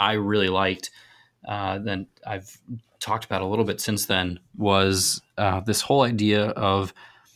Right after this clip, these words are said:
if you took, if you, by some means, were able to take every human being up to the International Space Station, and this goes along with what we were talking about with, like, this added perspective that you can have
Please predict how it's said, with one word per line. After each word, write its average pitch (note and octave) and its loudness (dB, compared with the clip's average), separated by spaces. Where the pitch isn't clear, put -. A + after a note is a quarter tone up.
if B2+ 0
you D3+ -2
took, - -2
if B2 -2
you, C3+ 2
by A#2+ 2
some A#2+ 2
means, G2+ 0
were G#2+ -2
able G#2 -2
to - -8
take F#2+ -4
every G#2+ -2
human G2+ -2
being F#2 0
up G2 -4
to A2+ 0
the G#2+ 0
International F#2+ 0
Space G2 -2
Station, - -6
and A2+ 0
this A#2+ 4
goes A#2+ 2
along G2 2
with F#2+ -6
what A2+ 0
we G#2+ 0
were G#2 -2
talking G2 -2
about F#2 -2
with, - -8
like, F2+ -8
this - -6
added G#2 -4
perspective - -4
that A2+ -4
you A2+ 0
can A2+ -6
have G#2+ -4